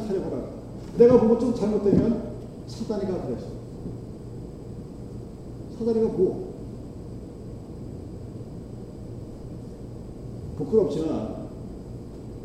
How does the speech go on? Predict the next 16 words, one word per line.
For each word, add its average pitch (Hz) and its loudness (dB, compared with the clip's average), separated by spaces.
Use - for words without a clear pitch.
어찌 - -4
보면 190 0
부끄러운 196 2
고백이죠. 165 4
저도 175 4
처음 247 2
믿었을 - 2
때 156 -2
이 196 0
사단이라는 254 8
어떤 196 0
존재에 214 8
대한 190 6
의식이 170 2
너무 254 2
강했어요. - -4